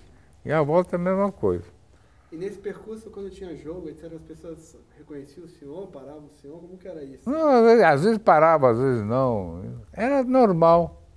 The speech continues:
Speaker 1: Normal, o pessoal olhava pra gente, que, quando conhecia, né?
Speaker 2: Uhum.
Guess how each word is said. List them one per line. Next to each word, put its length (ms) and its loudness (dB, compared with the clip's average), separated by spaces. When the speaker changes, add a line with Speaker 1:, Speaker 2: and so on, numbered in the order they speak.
Speaker 1:
Normal, 460 4
o 60 4
pessoal 380 2
olhava 380 6
pra 200 -2
gente, 280 -4
que, 180 -20
quando 260 -2
conhecia, 680 -4
né? 100 -12
Speaker 2:
Uhum. 300 -18